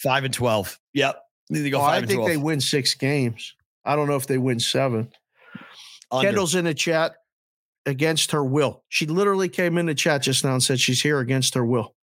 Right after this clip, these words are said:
Speaker 1: Who's forcing her to be here?
Speaker 2: I'm certainly not.
Speaker 1: You don't have to be here, Kendall. You don't wanna be here.
Speaker 2: Um,
Speaker 1: We want, we want you to be here.
Speaker 2: it, this is gonna be close.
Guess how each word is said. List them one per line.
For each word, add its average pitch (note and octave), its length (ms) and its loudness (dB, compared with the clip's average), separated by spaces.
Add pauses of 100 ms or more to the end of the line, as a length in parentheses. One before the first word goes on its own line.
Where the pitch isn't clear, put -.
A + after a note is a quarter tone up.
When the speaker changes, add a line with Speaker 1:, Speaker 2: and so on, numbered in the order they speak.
Speaker 1:
Who's B2+ 160 0
forcing E3+ 380 0
her F3 80 2
to G3+ 100 0
be A3+ 140 2
here? - 260 -2 (420)
Speaker 2:
I'm C#3+ 240 2
certainly G#2+ 420 0
not. F#2+ 460 -2 (600)
Speaker 1:
You B2+ 80 -2
don't E3 80 4
have F#3+ 120 0
to - 80 -2
be - 140 -2
here, - 140 0
Kendall. D#3+ 320 0
You - 80 0
don't - 100 0
wanna - 160 0
be - 160 2
here. C#3+ 220 0
Speaker 2:
Um, C3 720 0
Speaker 1:
We B2 60 -2
want, B2 120 -2
we F#2+ 80 -2 (100)
want G2+ 200 0
you - 60 0
to C2 60 0
be C2 140 -2
here. D#3 200 0 (2500)
Speaker 2:
it, C#3 260 -2
this E3 240 0
is D#3+ 120 0
gonna D#3+ 200 0
be D3 140 -2
close. - 580 -2